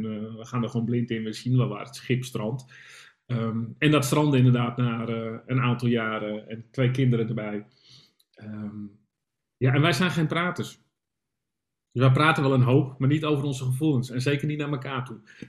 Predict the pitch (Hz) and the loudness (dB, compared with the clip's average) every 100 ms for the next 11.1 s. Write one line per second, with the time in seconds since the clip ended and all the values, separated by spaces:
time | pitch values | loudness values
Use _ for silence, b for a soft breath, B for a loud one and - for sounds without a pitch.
0 | B B _ 123 127 127 151 147 143 139 | B B _ 0 4 8 8 6 4 4
1 | 135 131 131 135 127 127 135 123 123 127 | 6 4 2 2 0 0 -2 -2 -4 -6
2 | - 123 123 123 120 117 120 117 127 127 | 0 0 2 0 2 0 -2 2 4 2
3 | 113 139 139 - 160 156 135 131 135 131 | -2 -4 -6 -2 -2 0 -2 0 0 0
4 | 131 143 - 135 131 117 - 107 104 107 | -2 -4 -4 -4 -2 -4 -4 -12 -10 -8
5 | 117 113 110 _ - 123 104 107 - - | -8 -10 -14 _ -6 -4 -2 -6 -10 -8
6 | 127 127 113 113 117 117 - 117 - 120 | -6 -4 -6 -6 -8 -8 -2 -2 -2 -4
7 | 117 117 120 127 127 123 - 123 - 123 | -2 -2 4 4 4 0 -2 -8 -2 -2
8 | 127 127 127 123 120 110 110 - b b | 0 0 0 -2 -6 -8 -10 -14 b b
9 | b b b b 117 120 123 117 - 123 | b b b b -4 0 2 2 4 4
10 | 127 127 131 123 123 117 113 107 104 - | 6 4 6 2 2 0 0 -4 -8 -10
11 | - | -20